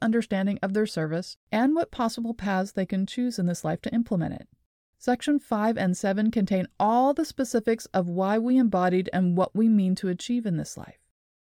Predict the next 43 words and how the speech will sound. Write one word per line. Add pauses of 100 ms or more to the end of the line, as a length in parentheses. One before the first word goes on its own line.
(560)
Sweat
Lodge
can
also
be
helpful
if
one
is
held
specifically
for
the
purpose
of
bringing
this
information
into
focus, (300)
and
the
traditional
Native
American
practices
of
Vision
Quest
allow
a
person
to
experience
the
details
of
who
they
intended
to
be
here